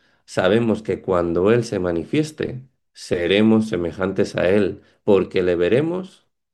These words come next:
tal como Él es. No cabe la menor duda de que esto es lo más asombroso que se le ha prometido jamás al ser humano, que tú y yo, con todos los problemas de este mundo,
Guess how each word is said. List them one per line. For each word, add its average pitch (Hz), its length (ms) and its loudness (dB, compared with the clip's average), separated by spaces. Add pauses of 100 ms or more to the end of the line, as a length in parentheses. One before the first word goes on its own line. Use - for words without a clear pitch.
tal 110 300 0
como 87 280 -4
Él 82 120 -2
es. - 340 -12 (1800)
No 113 180 2
cabe 113 220 6
la 107 100 6
menor 101 360 4
duda 98 580 0
de 90 240 0
que - 120 0
esto 101 240 -4
es 98 100 -6
lo 92 120 0
más 95 220 -2
asombroso 104 960 -2
que 92 140 -4
se 92 200 0
le 92 100 2
ha 98 100 0
prometido 92 480 -4
jamás 87 380 -6
al 90 100 -8
ser 92 200 -6
humano, 87 360 -6 (580)
que 95 200 0
tú - 440 0 (300)
y 87 240 -8
yo, 156 260 0 (560)
con 98 380 0
todos 147 440 4
los 131 160 -6
problemas 110 500 -4
de 101 60 -4
este 98 200 -6
mundo, 110 540 -2